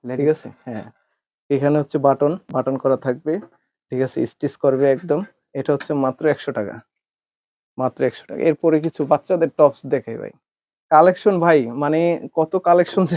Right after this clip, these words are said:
Speaker 2: আছে সবগুলো আমি দেখাইতে পারবো না, ঠিক আছে? তো আস্তে আস্তে কিছু দেখানো, ধারণা দেওয়ার চেষ্টা করতেছি। এই যে টপসটা ভাই, একদম স্টিচ কাপড়ের মধ্যে।
Speaker 1: এটাও মনে হয় একটু অন্যরকম।
Speaker 2: হ্যাঁ, অন্যরকম। এখানে একটা কুচি থাকবে, এখানে একটা কুচি থাকবে, রেটটাও একদম কম, মানে নি-, মানে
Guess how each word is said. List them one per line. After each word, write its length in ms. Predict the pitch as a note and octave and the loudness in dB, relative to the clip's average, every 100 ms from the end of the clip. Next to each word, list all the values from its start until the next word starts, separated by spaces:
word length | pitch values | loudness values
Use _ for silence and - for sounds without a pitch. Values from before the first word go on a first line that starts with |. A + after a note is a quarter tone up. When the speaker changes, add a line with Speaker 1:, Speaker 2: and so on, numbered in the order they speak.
| - | -2
Speaker 2:
আছে 400 | D3 D3+ - E3+ | 0 0 4 4
সবগুলো 420 | - D#3 E3 F3+ | 4 4 4 4
আমি 120 | E3+ | 4
দেখাইতে 400 | D3+ C#3+ E3 D#3+ | 4 6 6 4
পারবো 300 | E3 E3 D#3+ | 2 2 2
না, 140 | D#3 D#3+ A3+ - _ | 2 0 -4 -12 _
ঠিক 140 | D3 D#3 | -2 0
আছে? 240 | D#3+ D#3 B2 _ _ _ - | 0 -4 -6 _ _ _ 0
তো 40 | C#3 | 0
আস্তে 200 | C#3 D#3 | 0 -2
আস্তে 200 | - D3+ | -2 -4
কিছু 200 | D3 C#3+ | -4 2
দেখানো, 340 | C#3 C#3 D3+ C3+ | 4 4 4 4
ধারণা 320 | B2+ C3+ D3 | 4 4 6
দেওয়ার 220 | D3+ C#3+ | 6 4
চেষ্টা 260 | D3 - D3 | 0 0 0
করতেছি। 400 | C#3 D3 - F3+ - _ _ _ _ | 0 -4 -4 -4 -4 _ _ _ _
এই 60 | C#3 | 2
যে 80 | D3+ | 4
টপসটা 440 | D#3+ D#3 - D3 | 6 6 4 2
ভাই, 180 | A#2+ G#2+ - | 4 0 -2
একদম 360 | C3 C3+ C#3+ C#3+ | -6 -2 -2 -4
স্টিচ 280 | - D3+ | -8 -12
কাপড়ের 320 | - C#3 C3+ B2 | -4 -2 -2 -2
মধ্যে। 220 | A2 D3 | -4 -2
Speaker 1:
এটাও 140 | D#3 | 0
মনে 180 | E3 E3 | 0 0
হয় 80 | E3 | -4
একটু 220 | D#3 D3+ | -4 -6
অন্যরকম। 600 | C#3+ D3 D#3+ D#3 D3+ E3+ - | -4 -2 -4 -4 -8 -10 -6
Speaker 2:
হ্যাঁ, 300 | A#2+ C3+ A#2 | 2 2 4
অন্যরকম। 380 | B2+ C3+ C3 B2+ | 2 2 0 -2
এখানে 340 | B2+ D3+ D3+ | -2 -2 -4
একটা 180 | C#3 D3 | -4 -6
কুচি 280 | - C#3 C#3+ | -6 -4 0
থাকবে, 300 | C#3+ C3 C3 | 2 2 0
এখানে 220 | C3 C3+ | -2 -4
একটা 160 | B2+ C#3 | -4 -8
কুচি 260 | - - | -10 0
থাকবে, 280 | C3+ B2+ C3 | 4 4 4
রেটটাও 320 | C#3 - D#3+ | 2 2 0
একদম 320 | D3 C#3 D3 | 0 0 -4
কম, 280 | C#3 C3+ C3+ - _ _ _ - | -2 -2 -2 -6 _ _ _ -2
মানে 200 | C3 C3+ | 2 4
নি-, 400 | D3 E3 D#3+ D#3+ | 6 6 4 4
মানে 180 | D3+ | 2